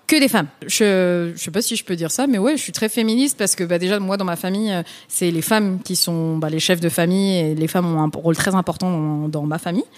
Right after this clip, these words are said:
Et donc, pour moi, je, je pense que ça s'est fait très naturellement de travailler, euh, qu'avec des femmes pour ce projet et des femmes fortes, indépendantes, qui ont des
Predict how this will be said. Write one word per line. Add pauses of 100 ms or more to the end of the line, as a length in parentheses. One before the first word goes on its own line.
(420)
Et
donc,
pour
moi,
je,
je
pense
que
ça
s'est
fait
très
naturellement
de
travailler,
euh, (500)
qu'avec
des
femmes
pour
ce
projet
et
des
femmes
fortes,
indépendantes,
qui
ont
des